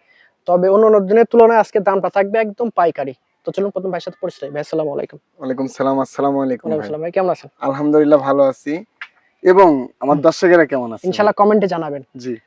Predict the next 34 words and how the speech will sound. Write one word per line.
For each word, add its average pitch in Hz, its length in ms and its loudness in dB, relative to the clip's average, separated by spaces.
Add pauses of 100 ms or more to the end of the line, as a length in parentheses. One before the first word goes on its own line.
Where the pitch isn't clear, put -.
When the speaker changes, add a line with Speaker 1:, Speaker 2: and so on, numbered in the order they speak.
(120)
Speaker 1:
তো 185 60 0
আজকে 185 260 2
আমার 196 140 4
দর্শকের 190 300 4
Speaker 2:
তো 196 60 4
Speaker 1:
জন্য 196 120 4
কেমন 208 200 4
কি 180 60 0
রাখছেন 165 260 -2
ভাই? 185 100 4
Speaker 2:
আজকের 208 340 4
ভিডিওতে 185 540 4
ভাই 165 240 6
খুবই 165 300 4
আনকমন 185 560 4
কমন 170 300 2
বাচ্চা 165 300 4
থাকবে 156 340 2
Speaker 1:
হুম। 175 240 4
Speaker 2:
এবং 180 320 6
আমার 170 240 4
ভিডিওতে 165 600 2
অনেকে 165 560 4
জানে 156 360 4
যে 147 120 -4
সাব্বির 147 360 0
ভাইয়ের 143 180 2
ভিডিওতে 143 480 -2
বাচ্চাগুলোর 131 560 0
রেট 139 240 0
বেশি 143 240 -4
থাকে। - 280 -18 (160)
Speaker 1:
আচ্ছা। - 240 -12 (160)
Speaker 2:
আর 226 160 2